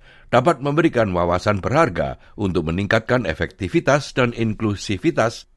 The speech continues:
layanan kesehatan saat ini. Bagi masyarakat First Nations, kesehatan mencakup lebih dari sekedar tidak adanya penyakit. Ini adalah konsep holistik yang ditandai dengan interaksi kompleks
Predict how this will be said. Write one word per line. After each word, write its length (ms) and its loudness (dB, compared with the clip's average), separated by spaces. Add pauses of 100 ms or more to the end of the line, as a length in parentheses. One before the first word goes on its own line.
(140)
layanan 560 2
kesehatan 640 2
saat 340 -2
ini. 480 -2 (1120)
Bagi 240 0
masyarakat 640 0
First 320 -4
Nations, 480 -4 (320)
kesehatan 480 0
mencakup 480 -2
lebih 320 2
dari 160 2
sekedar 560 0
tidak 320 -2
adanya 480 -4
penyakit. 560 0 (400)
Ini 400 2
adalah 240 2
konsep 480 -2
holistik 560 -2
yang 160 -2
ditandai 520 2
dengan 320 0
interaksi 640 -2
kompleks 600 0